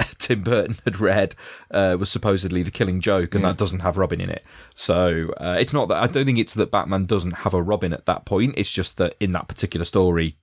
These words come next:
Speaker 1: the, Robin's nowhere to be seen. Um, so, uh,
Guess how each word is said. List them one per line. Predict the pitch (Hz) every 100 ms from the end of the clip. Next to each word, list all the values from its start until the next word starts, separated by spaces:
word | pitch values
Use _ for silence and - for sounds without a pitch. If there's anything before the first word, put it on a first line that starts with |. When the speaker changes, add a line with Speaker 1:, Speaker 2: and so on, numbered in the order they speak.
| -
Speaker 1:
the, | 85 80 65
Robin's | - 92 87 87
nowhere | 87 82 82
to | -
be | 82
seen. | 82 87 82 71 - - - - -
Um, | 92 87 87 85 85 87
so, | - - 95 82 85 82 - - _ _
uh, | -